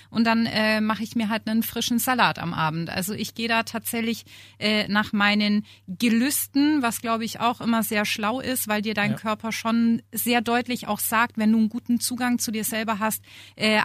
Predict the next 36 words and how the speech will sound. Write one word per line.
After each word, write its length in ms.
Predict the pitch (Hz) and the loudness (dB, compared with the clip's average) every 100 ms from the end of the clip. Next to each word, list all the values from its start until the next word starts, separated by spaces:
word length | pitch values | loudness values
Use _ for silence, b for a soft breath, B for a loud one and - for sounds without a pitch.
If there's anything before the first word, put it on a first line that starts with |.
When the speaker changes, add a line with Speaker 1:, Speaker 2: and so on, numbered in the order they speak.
| - | 2
Speaker 1:
„Hallo 240 | 240 247 | 0 0
Fräulein, 580 | - 220 240 233 247 247 | -2 0 4 6 4 0
mal 300 | 214 220 220 | 0 2 2
bisschen 440 | 202 240 - 226 214 | 0 -4 -2 0 0
weniger 560 | 220 262 247 247 247 | 2 2 2 2 2
und 160 | 240 214 | 2 0
bisschen 480 | 233 - - 214 214 B B | 0 -4 -2 -2 -2 B B
frischer, 480 | - - 247 254 233 | -12 -4 -2 0 0
gesünder 680 | 220 226 240 240 240 233 226 | 0 -2 4 4 4 4 2
oder 240 | - 202 | 0 -2
wie 100 | 202 | 0
auch 160 | 196 - | -2 -2
immer, 340 | 226 262 254 | 0 4 4
nicht 240 | 254 233 - | 4 4 2
so 160 | 220 | -4
schwer.“ 440 | 208 - 247 254 254 | -6 -4 -2 0 0
Ja, 320 | 226 208 226 | 2 2 0
da 280 | 208 208 208 | -2 -4 -4
muss 760 | 196 190 185 - - 214 226 - | -8 -16 -16 -12 -4 -2 -2 -2
man 120 | 214 | 0
ja 60 | |
jetzt 140 | 214 - | 0 -2
kein 160 | 226 | -4
Ernährungsexperte 1040 | 208 202 226 247 262 - 233 - 233 233 240 | 0 0 2 2 2 0 -8 -2 0 0 -4
sein. 340 | 233 220 233 B B | -2 -2 -2 B B
Speaker 2:
Mhm. 80 | |
Speaker 1:
Man 140 | 214 226 226 - | -2 -2 -4 -4
kann 200 | 233 226 | 0 0
das 160 | 214 | 0
ja 160 | 214 196 | 0 0
auch 100 | 202 | 0
einfach 300 | 202 - 208 | -4 -4 -6
für 160 | - | -6
sich 260 | 190 202 208 | -6 -6 -6
rausfiltern 680 | 190 247 - 247 247 240 226 | -6 -6 -4 -4 -2 -2 -2
und 280 | 202 208 | -2 -2